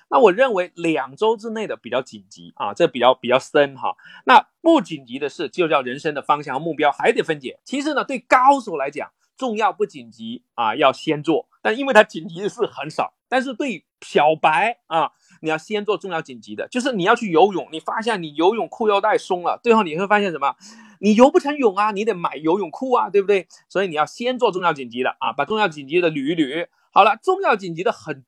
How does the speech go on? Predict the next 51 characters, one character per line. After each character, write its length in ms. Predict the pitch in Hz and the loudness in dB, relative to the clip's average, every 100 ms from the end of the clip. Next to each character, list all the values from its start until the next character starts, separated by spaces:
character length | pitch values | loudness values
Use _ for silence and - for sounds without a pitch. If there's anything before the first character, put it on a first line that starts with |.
| - | -2
多 480 | 240 247 240 240 - | 2 6 4 4 -2
啊， 100 | - | -12
事 200 | - 339 | -10 -4
情 100 | 240 | -2
还 140 | 247 247 | 2 0
很 100 | 156 | 2
多， 180 | 165 - | -2 0
所 140 | 180 | -6
以 40 | |
你 80 | 156 | 0
要 100 | 127 | 0
再 200 | 147 208 | 0 -2
分。 280 | - 131 110 _ _ _ - | -4 -8 -8 _ _ _ -2
那 80 | 185 | 0
我 100 | 147 | 0
今 140 | 190 | -2
天 140 | 190 180 | -2 4
告 160 | 180 | 4
诉 180 | 175 185 | 4 -2
你 100 | 127 | -4
一 80 | 135 | -4
个 140 | 185 | 0
秘 300 | 165 190 294 | 0 -2 -2
密 280 | 262 311 226 _ | 2 0 -2 _
哈， 240 | 120 107 | -4 -2
大 120 | - 160 | 0 4
家 140 | 165 | 2
把 160 | 156 123 | 2 -4
这 160 | - | 0
句 100 | 190 | 2
话 260 | 202 233 - _ | 2 2 -2 _
写 240 | - 117 | -16 -14
下 160 | - 123 | -8 -6
来， 160 | 101 - | -6 2
好 60 | |
不 60 | 180 | 6
好？ 260 | 180 120 _ _ | 6 4 _ _
叫 280 | 160 127 98 _ | -2 -2 -4 _
保 360 | 131 123 123 131 | -6 -4 -4 -8
持 320 | - 147 180 | -10 -10 -8
严 200 | 156 147 | -6 -6
谨， 220 | 165 113 _ _ | -8 -16 _ _
不 280 | 294 247 151 | 2 2 0
失 380 | - - 143 139 | -16 -8 -4 -4
弹 260 | - - 123 | -6 -10 -6
性。 220 | 175 - _ _ - - _ _ _ _ _ - - - - - - - | -6 -6 _ _ -14 -14 _ _ _ _ _ -20 -20 -20 -20 -20 -14 8
哇， 280 | 151 139 135 | 12 12 12
保 280 | 147 139 | 12 10
持 260 | 139 160 185 | 10 10 10
严 180 | 156 160 | 10 8
谨， 200 | 139 | 4